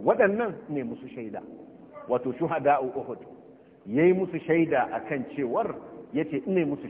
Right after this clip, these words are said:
shaida." Sannan cikin dare, yana kwance da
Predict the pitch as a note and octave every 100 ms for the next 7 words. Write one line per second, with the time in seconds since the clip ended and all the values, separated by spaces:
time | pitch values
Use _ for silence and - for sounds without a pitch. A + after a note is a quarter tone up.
0 | A#2 G#2+ F2 - - - - - - -
1 | _ _ _ _ _ _ _ _ - G3
2 | F3+ E3+ E3+ E3+ - - - - - -
3 | _ - _ - - - - - - -
4 | - - - - - - - - F3 A3
5 | G3 G3+ F#3+ F3+ - - - - - -
6 | - - F#3+ F3+ E3 G3+ F#3